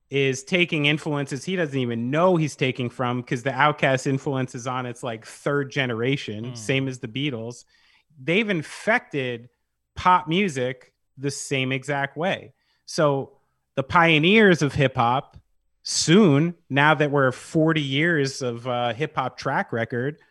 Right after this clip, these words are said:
Speaker 1: should start being viewed at, in the way of Elvis and Little Richard. Um, the same way the, the Beatles and the Beach Boys were given credit for moving it to the, to the next needle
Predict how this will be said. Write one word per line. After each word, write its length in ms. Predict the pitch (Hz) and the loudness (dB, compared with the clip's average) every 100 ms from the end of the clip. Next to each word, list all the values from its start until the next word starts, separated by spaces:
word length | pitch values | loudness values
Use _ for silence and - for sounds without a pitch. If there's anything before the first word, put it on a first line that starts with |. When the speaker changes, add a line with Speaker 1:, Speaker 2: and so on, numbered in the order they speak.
| _ _ _ _ _ _ | _ _ _ _ _ _
Speaker 1:
should 300 | - - 143 | -8 -4 -4
start 440 | - - 135 143 | -4 -2 0 0
being 280 | 156 156 147 135 | 0 -2 -2 -4
viewed 300 | 180 254 143 | -6 -6 -6
at, 340 | 107 101 - | -8 -14 -18
in 540 | _ 107 117 113 135 135 | _ -20 -20 -12 -6 -4
the 80 | |
way 260 | 127 160 196 | -2 0 2
of 100 | 123 | 0
Elvis 600 | 117 139 175 135 117 - | 2 2 4 2 0 -2
and 160 | 123 120 | -4 -2
Little 220 | 135 143 | -2 -2
Richard. 560 | 160 233 - 101 101 _ _ _ _ _ _ | -4 -6 -6 -8 -10 _ _ _ _ _ _
Um, 600 | 120 127 120 120 117 113 - _ _ _ | 2 4 4 2 -2 -8 -14 _ _ _
the 80 | 131 | -12
same 300 | - 147 135 | -4 0 2
way 160 | 131 127 | 2 2
the, 180 | 123 - _ _ _ | 0 -4 _ _ _
the 100 | 131 | -8
Beatles 540 | 110 139 135 143 143 131 | -2 2 6 6 6 2
and 100 | 127 | -2
the 60 | |
Beach 340 | 110 131 135 - | 0 -2 -2 -2
Boys 460 | 139 139 147 135 | 2 4 4 0
were 420 | 135 131 127 120 - _ _ _ - | 0 2 2 0 -4 _ _ _ 0
given 280 | 151 135 127 | 2 4 2
credit 360 | 147 131 139 | 2 2 2
for 100 | 135 | 0
moving 440 | 123 131 143 143 143 | 2 4 4 4 2
it 300 | 151 135 - | 2 0 -2
to 100 | 147 | 0
the, 480 | 127 123 120 120 - | 4 4 2 0 -4
to 120 | 131 | -4
the 100 | 123 | 0
next 260 | 131 127 | 0 0
needle 600 | 127 127 135 147 165 180 | 0 0 2 4 2 -2